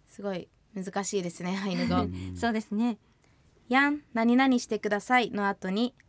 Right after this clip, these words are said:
Speaker 1: ハニ、何々をという言葉がつくこともあります。この場合、語順が必ず、ヤン、ハニとなり、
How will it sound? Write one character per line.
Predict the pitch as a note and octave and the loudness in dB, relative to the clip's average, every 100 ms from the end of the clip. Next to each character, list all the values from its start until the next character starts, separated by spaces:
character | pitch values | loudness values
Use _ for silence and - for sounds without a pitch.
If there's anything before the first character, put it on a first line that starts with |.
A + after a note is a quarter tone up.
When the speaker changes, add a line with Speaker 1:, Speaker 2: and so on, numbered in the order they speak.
| _ | _
Speaker 1:
ハ | - G3+ | -8 -2
ニ、 | G#3 C4 - _ _ | 2 2 0 _ _
何 | - A3 A#3+ | -2 2 4
々 | C4 A3+ G#3+ B3 | 4 4 4 2
を | |
と | C4 - | 0 -4
い | G3+ G3 | -2 0
う | G3 | -2
言 | G3+ G#3 | -4 0
葉 | A3 | 0
が | F#3+ | -2
つ | - | -6
く | - | -18
こ | - F#3 | -12 -8
と | F3+ | -4
も | F#3 | -2
あ | F3+ | -2
り | E3+ | -2
ま | E3+ | -6
す。 | F#3 - - _ _ _ _ | -6 -10 -20 _ _ _ _
こ | - | 0
の | B3 C4 | 2 4
場 | C4 C4 | 6 4
合、 | C#4+ D4+ - | 2 -2 -2
語 | G#3 | -2
順 | G3 G#3+ | 0 0
が | G#3 G#3 | 0 0
必 | G#3 G3+ G3 | -2 -2 -2
ず、 | G3 A#3 - _ _ | -2 -4 -4 _ _
ヤ | - B3+ C4+ | 0 4 4
ン、 | C#4 | 0
ハ | C#4 - G3 | -4 -8 -4
ニ | F#3+ A3 - _ _ _ _ | 0 -2 -4 _ _ _ _
と | G#3+ | -2
な | G#3 | 0
り、 | G3 A3 | 0 -2